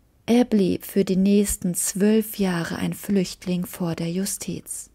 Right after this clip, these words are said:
Der Freund von Amina, Joseph, dem seine Mutter in der Nacht der Tat die Nachricht überbracht hatte, war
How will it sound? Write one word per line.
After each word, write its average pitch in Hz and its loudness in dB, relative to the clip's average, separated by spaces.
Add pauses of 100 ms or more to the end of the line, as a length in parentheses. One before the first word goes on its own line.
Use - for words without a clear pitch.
(2750)
Der 226 6
Freund 254 4
von 196 0
Amina, 175 -4 (280)
Joseph, 196 0 (640)
dem 220 8
seine 220 6
Mutter 214 4
in 214 8
der 214 4
Nacht 202 0
der 180 -4
Tat 202 -4 (400)
die 208 6
Nachricht 208 4
überbracht 180 0
hatte, 185 -6
war 185 -4